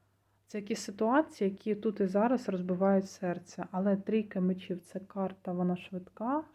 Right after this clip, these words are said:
швидкоплинна, це буквально на пару днів може розтягнутись, недовго. Тобто воно програється і може навіть один день. Якась сварка, яка, якісь слова різкі, і вам стане неприємно, боляче.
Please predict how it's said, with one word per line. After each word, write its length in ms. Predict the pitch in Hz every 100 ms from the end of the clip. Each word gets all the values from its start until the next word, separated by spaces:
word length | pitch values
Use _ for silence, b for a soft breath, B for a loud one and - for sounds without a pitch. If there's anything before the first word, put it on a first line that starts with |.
| -
швидкоплинна, 760 | 202 - 180 - 196 208 262 285
це 260 | - 196
буквально 580 | 180 185 - 202 196 185
на 100 | 185
пару 280 | 185 190 196
днів 280 | 185 233 294
може 340 | 254 254 247 247
розтягнутись, 760 | 247 - - 240 233 247 - b b b b b b
недовго. 600 | 202 208 202 180 170 165 175
Тобто 260 | - - 185
воно 200 | 202 220
програється 640 | 196 196 208 262 247 - -
і 500 | 185 185 185 180 180 170 -
може 240 | 190 214 196
навіть 280 | 190 185 185
один 260 | 180 175
день. 260 | 170 165 165 -
Якась 280 | 190 175 -
сварка, 420 | - 226 - 196
яка, 340 | 185 190 190 190 B B B B 190
якісь 340 | 185 196 196
слова 340 | 190 190 233
різкі, 400 | 254 240 - -
і 460 | 190 - 185 190 196 180 -
вам 460 | 185 202 190 185 185 _ -
стане 360 | - 185 185
неприємно, 680 | 180 180 190 185 180 165 165 - _ _ _ _ _ _ _ _ _ _
боляче. 640 | 202 202 190 170 165 196